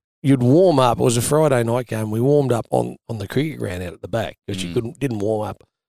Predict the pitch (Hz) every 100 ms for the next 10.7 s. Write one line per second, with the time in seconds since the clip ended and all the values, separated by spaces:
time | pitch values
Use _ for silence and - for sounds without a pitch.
0 | - 101 101 139 165 135 113 107 98 107
1 | 101 131 135 113 131 _ _ _ _ _
2 | _ _ _ - 160 233 220 - 156 135
3 | 127 117 123 110 95 92 117 120 120 104
4 | 101 120 110 110 92 98 - 90 104 113
5 | 113 110 107 107 113 107 92 87 107 104
6 | 101 - _ 127 - - 82 - 151 151
7 | 135 131 151 - 135 139 127 123 120 107
8 | 127 131 - 131 127 127 123 135 _ _
9 | 151 160 135 117 127 131 117 113 113 107
10 | 104 135 147 139 104 127